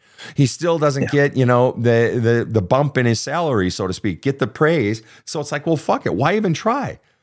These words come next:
Speaker 1: It's not good enough. It's never good. So then you check out, and then the drugs and alcohol and so on and
Speaker 2: Yeah.
Speaker 1: so forth. All right. So the single biggest truth of how you feel towards your dad that you've never spoken to your dad is that you hate him seventy percent.
Speaker 2: Yeah.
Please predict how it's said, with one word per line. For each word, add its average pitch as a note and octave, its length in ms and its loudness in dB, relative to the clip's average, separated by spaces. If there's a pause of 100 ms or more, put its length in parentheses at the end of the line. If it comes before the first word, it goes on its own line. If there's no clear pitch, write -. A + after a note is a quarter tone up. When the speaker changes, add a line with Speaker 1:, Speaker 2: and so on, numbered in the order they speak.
(140)
Speaker 1:
It's - 180 -2
not A#2 200 -4
good A#3+ 160 4
enough. G3+ 260 0
It's B2 160 -2
never C#3+ 220 -2
good. F3 220 0
So - 100 -8
then E3 200 0
you C3+ 80 2
check A2 280 -6
out, B2 280 0
and G2 100 -2
then G#2 420 -2
the G#2 100 2
drugs A2 360 2
and G2+ 100 -2
alcohol G#2 300 0
and F#2 100 -4
so A2+ 80 -6
on G2 80 -2
and F2 80 0
Speaker 2:
Yeah. - 40 -8 (120)
Speaker 1:
so - 80 2
forth. F2 220 -4 (200)
All D#3+ 100 2
right. A#2 180 0
So F3+ 100 -10
the D3+ 100 -8
single A3 280 -6
biggest D#3 260 -4
truth C3+ 320 -2 (260)
of G2+ 120 2
how C#3 160 0
you D#3 160 0
feel C3+ 220 0
towards A2+ 340 0
your G2 60 -6
dad F#2+ 180 0
that F2+ 160 -6
you've D#2 80 -8
never C3 220 2
spoken A2 360 -4
to - 80 -6
your F#2+ 80 0
dad F2 240 0
is D#2+ 140 -6
that E2 160 -6 (100)
you F#2 200 -2
hate F2 220 -2
him D2+ 280 -6 (100)
seventy E2 460 -8
percent. - 360 -12 (960)
Speaker 2:
Yeah. F#2 100 4